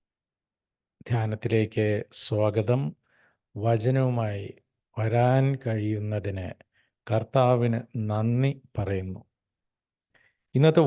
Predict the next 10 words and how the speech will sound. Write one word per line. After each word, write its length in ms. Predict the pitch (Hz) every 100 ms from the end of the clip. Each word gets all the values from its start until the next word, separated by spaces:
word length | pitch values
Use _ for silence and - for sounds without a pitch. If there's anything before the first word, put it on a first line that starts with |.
| 117
വചനം 460 | 110 98 120 104 92 110 _ _ _ _ -
ഗലാത്യ 720 | 110 113 117 127 127 - 131 127 131 - - 110
ഒന്ന് 420 | 110 120 123 135 151 - _ _
പത്ത്. 380 | 104 98 - 113 - _ _ _ _ _ _ _ _ _ _ _ _ _ _ _
"ഞാനിപ്പോൾ 800 | 120 135 165 156 - 135 120 110 120 - _ _ 120
മനുഷ്യരുടെ 680 | 113 123 135 - 151 151 151
പ്രീതിയാണോ 1120 | 147 120 117 123 131 131 127 120 113 117 120 123 131 -
അന്വേഷിക്കുന്നത്, 1160 | 110 104 113 113 - 127 123 113 107 98 101 104 135 - _ _ _ _ _ _
അതോ 260 | 110 110 123 139 107
ദൈവത്തിൻ്റെതാണോ? 1200 | 117 127 127 151 - 143 135 127 110 104 98 95